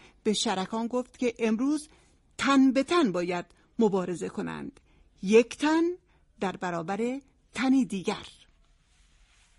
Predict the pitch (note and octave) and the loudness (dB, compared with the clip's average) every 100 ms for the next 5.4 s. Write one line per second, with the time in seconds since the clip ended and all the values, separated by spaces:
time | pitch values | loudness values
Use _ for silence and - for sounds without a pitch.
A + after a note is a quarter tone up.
0 | _ _ _ _ _ _ _ _ _ _ | _ _ _ _ _ _ _ _ _ _
1 | _ - C4+ C4 C#4 D#4 C#4 B3 A#3+ A3+ | _ -6 2 4 6 4 2 0 0 -2
2 | - _ _ _ _ - G3 F3+ G3+ F3+ | -8 _ _ _ _ -6 -4 -4 -6 -2
3 | F#3+ F3+ F3+ E3+ E3 E3 G3+ - B3 A#3+ | 0 0 -2 -2 -6 -6 -10 -8 -8 -6
4 | A#3+ B3 - B3+ B3 A#3 - G#3 F3+ A#3 | -8 -8 -6 -4 -2 -2 -2 -2 -4 -4
5 | A#3 G3+ G3 F3 | -4 -2 -2 -2